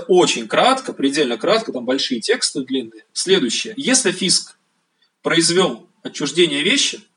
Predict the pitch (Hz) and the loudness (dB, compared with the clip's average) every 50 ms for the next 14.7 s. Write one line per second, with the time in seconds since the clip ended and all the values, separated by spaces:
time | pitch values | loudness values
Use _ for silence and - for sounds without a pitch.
0 | _ _ _ _ _ _ 247 208 135 120 113 135 135 - - 135 143 147 151 135 | _ _ _ _ _ _ -4 -4 -4 -2 -4 -4 -4 -4 -6 -8 -6 -2 -2 -2
1 | 123 143 143 120 - - 120 107 - - - 123 120 120 113 104 107 - - - | 0 0 -2 -4 -4 -8 -10 -8 -8 -6 -6 -6 -4 -4 -6 -6 -8 -14 -18 -18
2 | 113 113 110 - - 120 117 117 113 120 117 - - _ - - - - - - | -16 -14 -14 -14 -14 -14 -16 -16 -14 -14 -14 -14 -16 _ -20 -16 -16 -16 -16 -16
3 | - - _ _ _ - 202 202 214 202 202 202 202 - 185 180 170 190 196 247 | -20 -20 _ _ _ 4 4 6 6 6 4 4 2 2 2 4 4 2 4 4
4 | 277 294 294 - - 127 107 - - _ _ _ _ _ _ 190 233 277 277 262 | 4 4 4 2 0 -2 -4 -8 -14 _ _ _ _ _ _ 4 4 6 4 2
5 | 247 - 175 151 139 147 - - 147 - 220 247 247 220 - - 147 - - 202 | 2 2 2 0 2 0 0 0 0 2 2 4 4 2 2 0 -2 -2 -2 -2
6 | 202 160 143 - 135 135 165 170 151 131 135 - 190 220 - - - - - - | -2 -2 -2 -2 -2 -2 0 0 2 0 0 0 0 -2 -2 -2 -4 -4 -4 -4
7 | - 127 131 156 165 147 - 139 135 - - - 113 104 - - - - _ _ | -4 -4 -4 -4 -6 -4 -4 -4 -4 -4 -10 -12 -16 -16 -16 -16 -18 -18 _ _
8 | _ _ _ _ _ _ _ _ _ _ _ _ _ _ _ - 143 135 - 220 | _ _ _ _ _ _ _ _ _ _ _ _ _ _ _ -6 -4 2 2 2
9 | 233 220 196 165 156 - - 165 185 190 170 147 135 - 190 180 - - - 135 | 2 4 0 0 -2 0 0 0 2 4 2 2 2 0 0 -2 -2 -2 -2 -2
10 | 127 139 131 - 160 151 - 143 131 131 127 139 151 143 123 113 - - - 135 | -2 -2 0 0 0 0 0 0 -2 -2 0 0 0 0 0 -2 -6 -8 -8 -4
11 | 131 180 240 269 117 98 - - - _ _ _ _ _ _ _ _ _ _ _ | -2 0 2 2 2 0 -2 -6 -14 _ _ _ _ _ _ _ _ _ _ _
12 | _ _ _ _ _ 165 185 202 202 175 165 139 - - 143 131 175 196 185 165 | _ _ _ _ _ 4 4 4 4 2 0 -4 -4 -4 -2 2 2 4 4 4
13 | 147 131 - - - _ _ _ _ _ _ _ _ - 143 147 147 190 190 170 | 2 0 -2 -8 -16 _ _ _ _ _ _ _ _ 2 2 4 6 6 4 4
14 | 147 - 160 139 147 139 151 156 135 113 107 - _ | 2 2 0 0 2 4 4 4 4 2 -2 -8 _